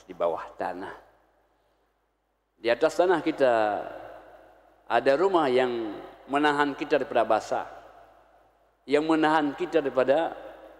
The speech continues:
daripada terik matahari. Jangan pula nanti di bawah tanah kita akan basah, karena tak kita siapkan rumah dari hari ini.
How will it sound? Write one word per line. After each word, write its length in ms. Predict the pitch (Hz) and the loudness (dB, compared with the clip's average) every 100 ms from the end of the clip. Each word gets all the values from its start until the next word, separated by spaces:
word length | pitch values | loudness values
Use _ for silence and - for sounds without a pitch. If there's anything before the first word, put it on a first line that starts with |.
| - - _ - | -20 -20 _ -8
daripada 400 | 113 127 135 127 | 0 2 2 2
terik 240 | 185 190 | 0 0
matahari. 560 | 165 170 165 151 139 117 - - - - - _ _ | 0 -2 0 0 -2 -4 -10 -20 -20 -20 -20 _ _
Jangan 320 | - 104 104 95 | -4 -2 -4 -8
pula 240 | 107 104 98 | -4 -4 -4
nanti 320 | 101 98 95 | -8 -10 -10
di 80 | 98 | -8
bawah 240 | 95 95 | -8 -6
tanah 240 | 101 92 | -8 -8
kita 240 | 92 78 - | -12 -10 -10
akan 240 | 92 90 | -10 -12
basah, 440 | 87 87 - - - - _ _ _ _ _ _ _ _ _ _ | -12 -14 -14 -18 -18 -20 _ _ _ _ _ _ _ _ _ _
karena 240 | 95 95 95 | -8 -6 -6
tak 320 | 98 - - | -6 -8 -8
kita 160 | 101 | -8
siapkan 480 | 92 - - - 92 | -8 -8 -10 -10 -8
rumah 480 | 101 104 98 - - | -6 -8 -10 -12 -12
dari 160 | 87 85 | -12 -10
hari 320 | 82 80 92 | -12 -12 -14
ini. 200 | 82 | -16